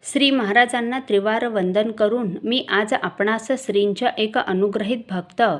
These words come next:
सौ स्वप्ना सुनील पोद्दार, राहणार डोंबिवली, मुंबई, यांना श्रींचा आलेला अनुभव त्यांच्याच शब्दात कथन करणार आहे.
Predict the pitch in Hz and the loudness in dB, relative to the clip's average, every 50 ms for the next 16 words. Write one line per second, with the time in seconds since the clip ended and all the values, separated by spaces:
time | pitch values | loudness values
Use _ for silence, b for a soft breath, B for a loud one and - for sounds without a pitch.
0 | - B B B B B B B B - - - 269 277 269 277 - 247 202 185 | -6 B B B B B B B B -6 2 4 4 4 4 2 2 2 2 2
1 | - 226 226 247 247 - - 226 208 214 233 254 254 254 - 202 180 170 165 220 | 2 -2 -2 0 -2 -2 0 0 0 2 2 0 -2 -2 0 0 0 0 0 0
2 | 220 214 190 170 - - - - 196 202 190 - - 208 202 202 214 214 - - | 0 0 0 -4 -6 -10 -10 -6 -4 -4 -2 0 0 2 2 2 2 0 -4 -6
3 | - 185 185 196 196 202 226 262 247 226 202 190 190 180 170 156 160 - 180 185 | -6 -2 0 0 0 2 0 0 0 0 0 2 2 2 2 0 0 -2 0 0
4 | 190 190 190 185 196 208 233 226 202 160 151 B B B B B B B B 240 | 2 2 2 2 2 2 2 2 -2 -4 -6 B B B B B B B B 0
5 | 240 233 247 269 294 285 294 262 240 226 220 214 226 269 - - 220 214 220 220 | 0 2 2 0 0 0 0 0 0 0 0 0 0 0 2 2 2 2 0 0
6 | 233 247 226 202 196 196 196 180 220 247 233 190 - - - 214 196 190 190 - | 0 2 0 2 2 2 0 0 -2 -2 -2 -4 -6 -6 -2 -2 0 0 0 0
7 | 220 214 214 214 233 220 - 214 196 180 175 226 226 226 - - 202 190 - 226 | 0 0 0 0 -4 -4 -2 -4 -4 -2 -4 -4 -4 -4 -2 -4 -4 -2 -2 -4
8 | 233 233 - 208 190 196 226 247 254 247 214 185 156 175 175 165 160 156 143 - | -4 -2 -2 0 0 2 0 0 0 0 -2 -2 -2 -4 -4 -2 -2 -4 -4 -6